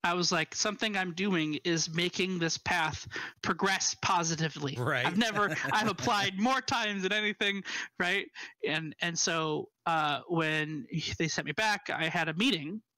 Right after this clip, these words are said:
Speaker 1: the week of G D C, which is crazy. So not only am I live on floor, I had to wait back one day. So I had my
Speaker 2: <laughs>
Speaker 1: interview with Sean and, uh, Ben was, I forget the guy's name at the time, but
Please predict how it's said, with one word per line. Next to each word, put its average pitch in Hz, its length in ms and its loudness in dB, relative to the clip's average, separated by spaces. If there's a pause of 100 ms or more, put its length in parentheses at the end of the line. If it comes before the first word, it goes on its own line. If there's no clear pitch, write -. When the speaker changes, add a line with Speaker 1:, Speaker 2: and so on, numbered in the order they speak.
(300)
Speaker 1:
the 156 280 2
week 196 220 0
of 190 80 -2
G 202 140 0
D 196 100 2
C, 160 440 0
which - 180 -4
is 147 100 -2
crazy. 165 520 -2 (720)
So 165 220 2
not 180 240 0
only 190 160 2
am 180 140 2
I 165 80 2
live 160 240 2
on 156 120 0
floor, 156 300 2
I 147 60 2
had 156 160 -2
to 151 80 0
wait 156 200 0
back 151 400 -2 (120)
one 156 260 0
day. 147 260 0 (380)
So 185 100 0
I 175 40 2
had 190 180 2
my 175 160 0
Speaker 2:
<laughs> - 60 -4
Speaker 1:
interview 180 560 2
with 156 160 2
Sean 190 580 2
and, 156 400 0
uh, 147 360 -2 (180)
Ben 156 400 0
was, 143 180 -2
I 151 240 0
forget 165 320 -4
the - 80 -14
guy's 139 260 -4
name 139 200 -2
at 156 80 -10
the 160 80 -18
time, 165 340 -4
but 131 180 -4